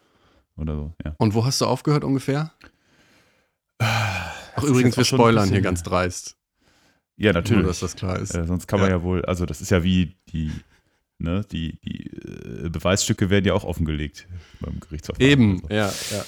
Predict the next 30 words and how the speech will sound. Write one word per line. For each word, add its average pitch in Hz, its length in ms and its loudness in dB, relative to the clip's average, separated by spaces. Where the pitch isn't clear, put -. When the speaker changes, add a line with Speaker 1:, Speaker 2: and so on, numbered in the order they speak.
Speaker 2:
richtig. 95 460 -10
Das 98 180 -12
wäre 92 100 -2
ja 90 60 -4
Blödsinn. 90 320 -4
Speaker 1:
Äh, 107 180 -4
Speaker 2:
in 87 60 -6
so 92 80 -6
einer 87 140 -6
Speaker 1:
oh 90 60 -10
Gott, 95 180 -8
ich - 100 -10
krieg 110 120 -6
das 104 160 -4
nicht 98 120 -4
mehr 98 100 -2
so 95 100 -2
genau 92 220 0
zusammen. 92 480 -2
Dann 82 160 -4
war 107 160 0
irgendwie, 98 320 -2
die 92 160 -4
Tochter 117 380 -2
war 104 80 0
das 95 180 -4
Alienwesen 127 840 -2
und 95 200 -4
dann 92 260 0
irgendwie, 104 720 -2